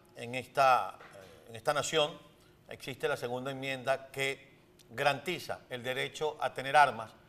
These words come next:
para todos los ciudadanos de los Estados Unidos. Y esto ha servido de pretexto para que no haya un control sobre ese derecho.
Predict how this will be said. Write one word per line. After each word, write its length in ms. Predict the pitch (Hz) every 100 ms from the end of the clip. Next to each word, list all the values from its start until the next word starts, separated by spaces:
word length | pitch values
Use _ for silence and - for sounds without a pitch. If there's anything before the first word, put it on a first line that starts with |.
| - _ -
para 280 | 123 120
todos 340 | 143 135 139 -
los 120 | 135 113
ciudadanos 400 | 120 117 131 117
de 60 |
los 100 | 107
Estados 380 | 107 131 123 120
Unidos. 420 | 135 143 113 - - _ _ _ _ _ _ -
Y 140 | 143
esto 460 | 147 147 175 165 -
ha 100 | 143
servido 400 | - 147 147 147
de 80 | 139
pretexto 560 | 131 127 151 - - 107
para 240 | 123 117
que 100 | 120
no 80 | 127
haya 200 | 131 135
un 80 | 135
control 600 | 135 120 156 139 110 -
sobre 440 | - - 120 117 120
ese 200 | - 117
derecho. 400 | 127 139 143